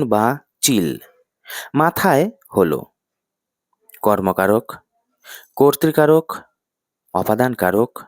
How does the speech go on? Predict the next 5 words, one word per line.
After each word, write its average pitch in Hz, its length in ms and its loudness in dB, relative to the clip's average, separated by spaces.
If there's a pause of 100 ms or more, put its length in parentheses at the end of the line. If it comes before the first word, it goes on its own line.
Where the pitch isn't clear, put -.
(640)
অধিকরণ 104 600 0 (360)
কারক। 78 380 -4 (1800)
সঠিক 117 520 -2 (480)
উত্তর 98 360 0
হবে 95 260 0